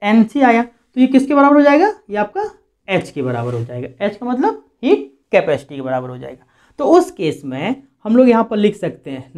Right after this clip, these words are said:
Now हम लोग जानते हैं डेल्टा Q इक्वल क्या होता है, एम एस डेल्टा T। Finally एम एस किसके बराबर दिखाया गया, H के बराबर। तो आप लोग लिख सकते हो delta Q equal to H into delta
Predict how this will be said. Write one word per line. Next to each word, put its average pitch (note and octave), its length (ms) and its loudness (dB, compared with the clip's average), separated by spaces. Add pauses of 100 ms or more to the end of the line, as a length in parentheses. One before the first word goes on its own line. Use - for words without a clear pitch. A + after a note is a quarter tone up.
Now F#3 420 2 (420)
हम F3+ 140 -8
लोग F#3 140 0
जानते C#3+ 460 -4
हैं G3 400 -2 (680)
डेल्टा F#3+ 540 2 (220)
Q A3 200 0
इक्वल F#3+ 500 2
क्या B3 160 0
होता A#3+ 260 2
है, F4+ 120 -2 (140)
एम F#3 220 2
एस G4 360 0 (200)
डेल्टा F3 480 -4 (160)
T। G4 100 6 (600)
Finally C4+ 500 6 (320)
एम A#3+ 260 6
एस E4 200 0
किसके C#4 300 -4
बराबर D4 360 4
दिखाया C4+ 300 2
गया, F4 180 4 (240)
H F3 160 -10
के A3+ 100 -6
बराबर। G#3+ 320 4
तो G#3+ 160 -10
आप F#3 140 -4
लोग F#3 100 0
लिख G#3+ 160 0
सकते - 320 -6
हो E4 180 0
delta F#3 380 4
Q F#3+ 220 0
equal E3 320 -2
to D#4+ 200 0 (500)
H F#3 420 0
into D#3+ 340 -2
delta D#3 380 2